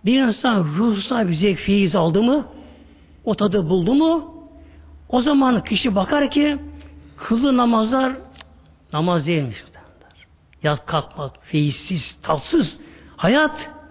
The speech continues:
onun çekilmez hale geliyor. Bu Bursa kadısı tabi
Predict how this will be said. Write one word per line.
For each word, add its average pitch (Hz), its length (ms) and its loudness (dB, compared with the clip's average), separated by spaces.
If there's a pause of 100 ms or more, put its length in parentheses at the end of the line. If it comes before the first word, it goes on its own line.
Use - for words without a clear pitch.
(420)
onun 196 180 0
çekilmez 180 440 -2
hale 147 200 -2
geliyor. 120 320 -10 (1400)
Bu 277 300 -2 (260)
Bursa 214 320 0
kadısı 165 420 0
tabi 220 440 -2